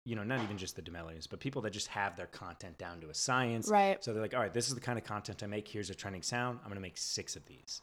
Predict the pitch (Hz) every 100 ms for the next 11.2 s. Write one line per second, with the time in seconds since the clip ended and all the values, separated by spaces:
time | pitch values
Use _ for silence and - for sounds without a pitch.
0 | 240 262 262 240 220 233 214 247 226 190
1 | 190 190 190 185 - 196 202 190 185 196
2 | 185 90 190 127 139 160 170 143 - 101
3 | 101 98 90 80 80 104 - _ _ _
4 | - - 135 139 254 247 233 247 233 -
5 | 226 240 220 214 202 202 196 185 185 185
6 | - - 196 196 226 - - - - 190
7 | 196 170 139 120 110 110 123 151 180 139
8 | - 117 113 113 92 135 143 120 131 156
9 | - 143 131 139 117 107 104 104 101 87
10 | - 120 113 113 98 95 98 85 85 82
11 | 82 85